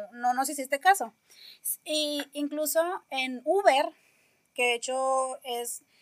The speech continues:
creo que es una de las marcas que como que más hace pedo, Uber y Levi's, son las que más hacen como que, sí.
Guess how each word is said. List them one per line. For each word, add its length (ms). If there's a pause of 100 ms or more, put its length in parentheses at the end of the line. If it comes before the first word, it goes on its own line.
(220)
creo 200
que 80
es 80
una 160
de 80
las 160
marcas 320
que 80
como 240
que 100
más 140
hace 160
pedo, 240
Uber 200
y 80
Levi's, 400 (300)
son 220
las 160
que 120
más 1040
hacen 460
como 300
que, 640
sí. 80